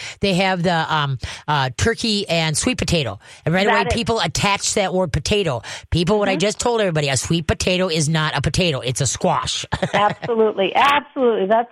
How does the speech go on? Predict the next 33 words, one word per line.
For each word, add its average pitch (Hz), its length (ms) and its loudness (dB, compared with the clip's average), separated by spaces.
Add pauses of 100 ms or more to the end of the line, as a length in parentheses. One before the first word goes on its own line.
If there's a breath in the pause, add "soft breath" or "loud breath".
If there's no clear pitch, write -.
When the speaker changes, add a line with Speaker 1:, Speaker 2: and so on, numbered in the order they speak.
Speaker 2:
great. 202 280 0
I 196 60 0
love 208 240 2
it. 160 140 -8 (680 soft breath)
Um, 262 560 0
also, 240 800 0
we 294 240 2
do 202 300 2
have 202 340 0
the 214 80 -2
new, 247 560 2 (140)
um, 208 440 0 (140)
small 269 280 0 (100)
kibble, 220 460 -2
that 202 220 0 (100)
small 247 260 2
bite, 302 360 -2
that 302 180 -4
formula 339 440 2
that 349 120 2
Speaker 1:
Yep. 233 100 0
Speaker 2:
we 349 60 -8
have. 349 260 0 (120)
Speaker 1:
Yep. 165 200 -4 (100)
Speaker 2:
We 269 80 0
Speaker 1:
The 285 60 -2
little 311 160 0
Speaker 2:
currently 285 200 0
Speaker 1:
guys. 269 80 0
Speaker 2:
have 254 200 -2
the 226 440 0 (100)
seafood 285 400 -4
select 262 340 0